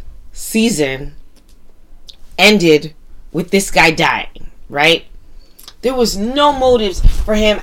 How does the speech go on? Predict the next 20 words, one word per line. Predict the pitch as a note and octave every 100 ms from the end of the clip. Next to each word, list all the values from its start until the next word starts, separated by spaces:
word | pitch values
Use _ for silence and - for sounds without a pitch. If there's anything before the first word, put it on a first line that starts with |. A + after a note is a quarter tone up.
| -
at | B3 -
the | A#3
time | C4+ A#3 G#3+ F#3+
to | - G#3
fake | - G#3 G3+
this | F3+ E3+
death, | - E3 G#2 - -
right? | D#3 E3
He | F3
very | F#3 G3+ A3
much | G#3 G3+ - - -
loved | - - C3 -
his | -
child, | - - A3 G#3 G#3 G3+ G3 - - - - - - - - - - C#3
didn't | E3 D#3+ C#3
wanna | C3+ B2 B2+
leave | C3+ G3+ A#3 A3 G3+
her, | A3+ A3 G#3 G3+ G3 F#3 - - - - - - -
and | A3 G#3 G#3 G3+ -
this | E3 C4 C4+ -